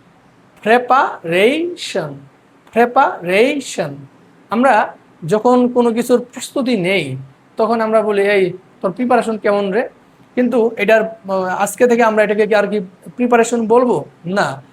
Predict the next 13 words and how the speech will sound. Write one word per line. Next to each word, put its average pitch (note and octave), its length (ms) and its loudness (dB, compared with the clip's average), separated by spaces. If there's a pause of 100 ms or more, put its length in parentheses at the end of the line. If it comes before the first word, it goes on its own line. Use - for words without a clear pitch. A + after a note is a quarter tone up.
(180)
আজকে A#3+ 300 0
থেকে B3+ 120 0
আমরা A3 200 2
এটাকে G3+ 200 -2
বলবো F#3 240 2
হচ্ছে, F3+ 260 2 (420)
আহ, E3 160 -6 (180)
প্রিপারেশন। G3+ 1700 -2 (440)
দেখেন, A#3+ 260 0 (600)
প্রেপা-, G#3+ 1040 0 (1700)
সরি, E3 360 -6 (1000)
প্রিপারেশন, G3+ 2250 -2 (500)
প্রিপারেশন, A3 1800 -2